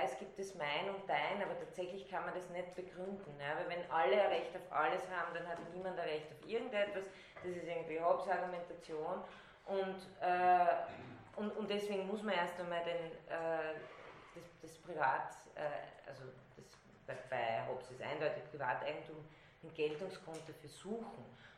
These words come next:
Und Hobbes sucht in dem Vertragsschluss. Ja? Hobbes sagt, okay, der Grund, warum Privateigentum legitimiert ist, ist der Gesellschaftsvertrag. Und Kant macht da ein bisschen einen,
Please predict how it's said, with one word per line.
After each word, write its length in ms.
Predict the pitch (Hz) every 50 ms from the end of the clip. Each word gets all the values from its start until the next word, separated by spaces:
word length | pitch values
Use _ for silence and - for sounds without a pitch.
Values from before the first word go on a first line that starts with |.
| - -
Und 240 | 131 - - -
Hobbes 400 | 175 196 254 254 254 - - -
sucht 320 | - 214 214 214 - - 190
in 100 | 180 175
dem 140 | 160 160 160
Vertragsschluss. 1300 | - 151 - 131 135 143 151 165 - - - - - - - 180 175 165 160 160 - - - - - - - - - - - - - - - - - -
Ja? 240 | 135 139 160 185 - - - - - - - - - - - - - -
Hobbes 240 | 190 196 - -
sagt, 240 | - 214 - - -
okay, 380 | - - - - 196 208 208 202
der 100 | 196 - -
Grund, 520 | - - 165 180 226 269 359 359 311 226
warum 240 | 202 202 190 185 180
Privateigentum 600 | - 180 160 156 175 190 202 208 202 196 190 180 175 165
legitimiert 580 | 165 156 160 160 160 160 165 175 208 233 226
ist, 140 | 208 - -
ist 180 | 208 202 - -
der 60 | 165
Gesellschaftsvertrag. 920 | 160 - - - 160 165 160 151 147 - - - 147 - - 139 131 - - - - - - - - - - - - -
Und 120 | 170 175 - - - -
Kant 280 | 185 208 247 240 - 233
macht 240 | 214 202 - -
da 160 | 220 208 202 -
ein 60 | 202
bisschen 220 | 196 - 196 190
einen, 120 | 190 185